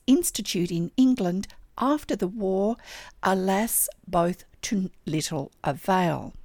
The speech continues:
Yet surprisingly, the beautiful Dorset button has joined forces in recent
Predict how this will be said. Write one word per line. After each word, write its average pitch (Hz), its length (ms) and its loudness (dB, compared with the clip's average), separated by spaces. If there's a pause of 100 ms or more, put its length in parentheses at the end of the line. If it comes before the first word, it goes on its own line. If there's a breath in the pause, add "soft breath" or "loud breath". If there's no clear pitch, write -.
(1300 loud breath)
Yet 277 220 4
surprisingly, 269 1040 2
the 226 100 2
beautiful 226 760 -2
Dorset - 500 -2
button 165 300 -2
has - 420 -4
joined 294 400 4
forces - 720 6
in 196 160 4
recent - 560 -2